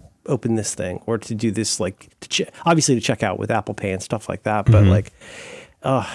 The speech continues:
Speaker 1: this has all gotten so much less terrible. It's really, it's really, uh, it's, it's good. So check it out. Go, go, go look at one password. Don't be a chump.
Speaker 2: Go look at one pa-, what? Why wouldn't you look at one password?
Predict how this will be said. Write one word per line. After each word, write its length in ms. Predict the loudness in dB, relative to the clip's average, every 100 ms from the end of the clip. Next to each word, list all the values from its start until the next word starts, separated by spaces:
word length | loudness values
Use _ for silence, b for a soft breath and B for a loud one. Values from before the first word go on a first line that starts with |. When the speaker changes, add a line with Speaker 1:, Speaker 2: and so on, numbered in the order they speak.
| B -4
Speaker 1:
this 260 | -4 -2
has 140 | -4 -4
all 180 | -2
gotten 340 | -2 -2 -2 -2
so 200 | -2 -2
much 260 | -2 -4 -6
less 180 | -8
terrible. 500 | -6 -4 -4 -4 -8 _ -20 -6
It's 220 | -6 -4 -4
really, 340 | -2 -2 -6 _ _ _ _ _ _
it's 180 | -6 0
really, 280 | 2 4 2 0
uh, 200 | 0 0
it's, 140 | -2 -2
it's 200 | -2 0
good. 180 | 0 2
So 80 | 4
check 160 | 4
it 80 | 4
out. 160 | 2 2
Go, 100 | 4
go, 360 | 6 6 4
go 180 | 2 4
look 140 | 4 4
at 20 |
one 140 | 0
password. 400 | -2 -8 -8 -14 -10 -4
Don't 100 | -2
be 80 | -2
a 60 |
chump. 320 | -4 -8 -10 -16 _ _ _ -4
Speaker 2:
Go 80 | 2
look 120 | 4 4
at 60 |
one 140 | 6 6
pa-, 200 | 4 4
what? 320 | 2 0 -6
Why 300 | -6 0 4
wouldn't 240 | 6 6 6
you 80 |
look 140 | 4 4
at 80 | 2
one 160 | 2
password? 560 | 0 2 2 4 4